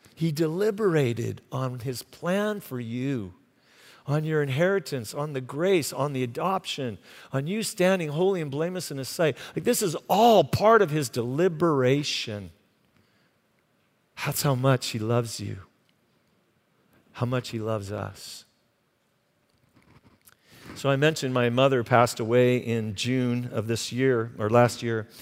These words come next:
And, I, you know, one of the things that's crazy about when a loved one dies is, you know, you, you wanna grieve, but you have all these decisions to make immediately, like what time's the funeral, what day, you know, all these things.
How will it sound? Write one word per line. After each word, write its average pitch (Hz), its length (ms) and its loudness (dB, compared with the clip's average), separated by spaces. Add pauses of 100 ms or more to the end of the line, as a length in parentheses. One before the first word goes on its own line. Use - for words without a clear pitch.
(560)
And, 127 440 4 (1500)
I, 185 200 4
you 156 100 0
know, 160 60 2
one 202 180 4
of 233 60 4
the 175 60 -6
things 170 240 0
that's 139 240 0
crazy 147 600 2
about 113 420 0 (300)
when 123 180 0
a 123 60 2
loved 131 320 6
one 131 180 2
dies 117 420 6
is, 113 360 -6 (320)
you 135 100 -2
know, 151 80 2
you, 143 280 0
you 131 140 -2
wanna 131 280 4
grieve, 127 500 2
but 123 120 0
you 143 80 2
have 135 120 6
all 165 200 4
these 190 200 -2
decisions 160 720 -4
to - 120 -10
make 95 400 -8 (240)
immediately, 151 680 0
like 101 260 -4
what 120 280 -6
time's 139 320 -2
the 123 80 -6
funeral, 110 460 -6
what 131 200 -2
day, 120 320 2 (240)
you 127 80 -6
know, 131 120 -2
all 160 220 4
these 147 240 -4
things. 98 420 -12